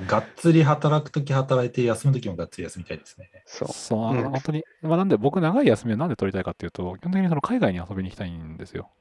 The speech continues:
Speaker 3: 観光とか。
Speaker 2: うん。
Speaker 1: あー。
Speaker 2: はいはい。
Speaker 1: そうなんですよね。ちょっと長期休暇ねえ、バックパック的なことやりたいっすよね。
Speaker 3: あ、そうそうそう。本当だから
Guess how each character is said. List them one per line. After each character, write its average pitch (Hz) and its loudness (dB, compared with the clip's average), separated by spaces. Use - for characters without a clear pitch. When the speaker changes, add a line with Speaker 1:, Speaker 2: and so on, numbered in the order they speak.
Speaker 3:
観 95 -10
光 - -6
と - -8
か。 85 -6
Speaker 2:
う 82 -2
ん。 - -2
Speaker 1:
あ 101 -10
ー。 127 -2
Speaker 2:
は 135 0
い 117 -2
は - -6
い。 - -10
Speaker 1:
そ 107 0
う - -
な 85 -6
ん 80 -10
で 82 -8
す - -10
よ 87 -8
ね。 113 -2
ち - -14
ょ - -18
っ - -18
と - -20
長 135 -4
期 - -14
休 123 -10
暇 90 -6
ね 98 -14
え、 - -
バ 90 -10
ッ - -20
ク - -16
パ 107 -4
ッ - -4
ク - -18
的 - -8
な 104 -4
こ - -16
と - -6
や 92 -2
り 90 -12
た - -6
い 87 -8
っ - -12
す - -14
よ 90 -10
ね。 87 -12
Speaker 3:
あ、 151 0
そ 139 -8
う 135 -6
そ - -6
う - -6
そ 110 -6
う。 110 -4
本 127 -4
当 143 -4
だ 143 0
か 120 -2
ら - -16